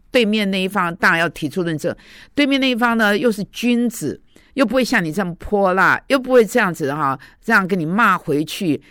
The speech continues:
然后呢，去栽赃你，又不会啊，只是说不是这样子。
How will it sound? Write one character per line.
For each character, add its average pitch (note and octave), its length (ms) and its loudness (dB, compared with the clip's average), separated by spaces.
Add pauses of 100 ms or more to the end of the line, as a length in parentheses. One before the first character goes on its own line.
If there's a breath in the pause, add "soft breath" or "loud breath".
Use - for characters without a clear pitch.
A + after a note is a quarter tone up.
然 F3 140 -2
后 A3 120 4
呢， E3 140 -2
去 F#3+ 180 -8
栽 G#3 360 2
赃 F#3+ 340 0
你， C#3 200 -6
又 A3+ 120 6
不 D3 240 -4
会 C#3+ 320 -2 (300 soft breath)
啊， A3 160 2
只 F#3 160 -2
是 G#3 160 -4
说 G#3+ 160 2
不 F3 180 -4
是 F#3+ 160 -4
这 G#3 120 4
样 D3+ 160 2
子。 B2+ 240 -8